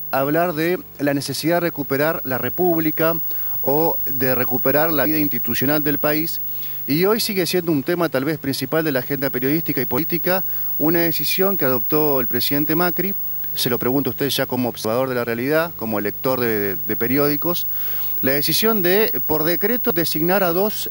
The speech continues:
eh, miembros en la Corte Suprema de Justicia. Eh, una decisión que hasta Daniel Sapsay, que uno podría decir que es un abogado que ha estado ubicado siempre frente al kirchnerismo, ha calificado como bochornosa. Eh,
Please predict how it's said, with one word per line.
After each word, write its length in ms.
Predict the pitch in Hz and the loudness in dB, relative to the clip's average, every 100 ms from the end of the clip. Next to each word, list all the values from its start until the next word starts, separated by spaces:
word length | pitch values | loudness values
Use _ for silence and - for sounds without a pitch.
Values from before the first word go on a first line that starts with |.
| - | -2
eh, 200 | 127 123 | -2 2
miembros 420 | 151 190 185 165 | 2 2 2 0
en 60 | 143 | 0
la 80 | 135 | 0
Corte 280 | 165 160 | -2 -2
Suprema 400 | 151 147 147 143 | -4 -2 -2 0
de 100 | 123 | -2
Justicia. 680 | 117 117 - 95 - 104 98 - - - - - | -4 -8 -6 -4 -2 0 -2 -4 -14 -14 -12 -2
Eh, 260 | 113 110 - | 0 2 2
una 200 | 165 185 | 2 2
decisión 600 | 180 175 - 247 247 233 | 2 0 2 2 2 2
que 160 | 180 | 2
hasta 580 | 165 147 151 135 123 113 - | 0 0 0 2 2 -2 -2
Daniel 260 | 127 160 | 0 0
Sapsay, 540 | 151 135 - - 240 175 | 2 0 0 2 4 4
que 140 | 135 - | -2 0
uno 200 | 139 143 | 2 2
podría 280 | - 131 143 | 0 0 0
decir 240 | - 139 | -2 -4
que 120 | 131 | -2
es 100 | 127 | -2
un 100 | 127 | -2
abogado 600 | 123 120 131 143 139 120 - - - | 0 2 2 2 0 -2 -6 -14 -12
que 80 | - | -6
ha 20 | |
estado 300 | 131 - 151 | -4 0 0
ubicado 400 | 147 139 151 131 | 0 0 0 0
siempre 560 | 110 - 214 233 175 127 | -2 -2 0 0 0 -4
frente 320 | - 139 139 | -2 -2 0
al 80 | 131 | 0
kirchnerismo, 500 | 139 143 151 175 175 | 0 0 0 0 0
ha 60 | 160 | 2
calificado 580 | 135 135 131 143 147 | 0 0 0 2 2
como 240 | 143 120 120 | 0 -2 0
bochornosa. 840 | 117 117 120 - 113 92 - 95 - - - - - - | 0 0 -2 -2 -2 -2 -4 -4 -6 -10 -10 -8 -8 -2
Eh, 300 | 123 127 | 0 0